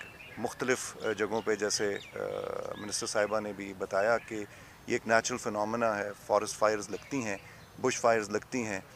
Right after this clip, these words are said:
green belts में भी फायर ignite हो जाती है, especially जहाँ ये pine के needles होते हैं वो flammable होते हैं और एकदम उन्हें आग पकड़ लेती है।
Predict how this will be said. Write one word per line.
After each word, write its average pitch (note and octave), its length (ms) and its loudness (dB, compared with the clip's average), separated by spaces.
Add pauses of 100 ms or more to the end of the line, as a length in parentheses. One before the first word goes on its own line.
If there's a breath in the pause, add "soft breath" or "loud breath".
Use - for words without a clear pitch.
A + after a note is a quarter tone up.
(400 loud breath)
green C#3+ 220 4
belts C#3 260 6
में B2+ 100 0
भी A#2+ 60 -2
फायर A#2 280 4
ignite G#2+ 340 0
हो G2 80 -4
जाती G2 320 -4
है, G#2 160 -4
especially A#2+ 440 -2
जहाँ G#2+ 200 0
ये A2 100 -2 (100)
pine A#2+ 220 2
के C3 100 -4
needles A#2 360 -4
होते G#2 220 -6
हैं F#2+ 100 -12 (420 loud breath)
वो A2+ 600 2
flammable B2+ 380 2
होते A2+ 240 2
हैं A2+ 60 4
और G#2+ 140 2
एकदम A#2 300 2
उन्हें G#2+ 220 -2 (420)
आग A2 240 8
पकड़ A#2 240 2
लेती F2+ 300 -10
है। E2 120 -8